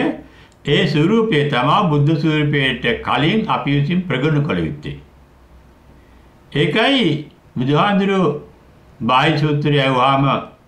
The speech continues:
ඔබ වහන්සේට පුළුවන් ද කෙටියෙන් ඔය නිවන් දකින ආකාරය, ඔය වහන්සේ පත්වෙච්ච ශාන්ත තත්ත්වයට පත්වෙන ආකාරය මට කියා දෙන්න. උන්වහන්සේ මහා කරුණාවෙන් කිව්වා, "තස්මාතිය බාහිත ය.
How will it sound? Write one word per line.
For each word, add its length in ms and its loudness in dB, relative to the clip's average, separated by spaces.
ඔබ 100 -6
වහන්සේට 600 0
පුළුවන් 360 2
ද 140 -2
කෙටියෙන් 580 -2
ඔය 120 -2
නිවන් 340 2
දකින 260 0
ආකාරය, 520 2
ඔය 160 -2
වහන්සේ 460 -2
පත්වෙච්ච 800 -4
ශාන්ත 380 0
තත්ත්වයට 520 -2
පත්වෙන 360 -4
ආකාරය 380 -2
මට 260 -2
කියා 260 -2
දෙන්න. 240 0
උන්වහන්සේ 460 0
මහා 260 -2
කරුණාවෙන් 600 -2
කිව්වා, 240 -4
"තස්මාතිය 760 -2
බාහිත 480 -2
ය. 200 -2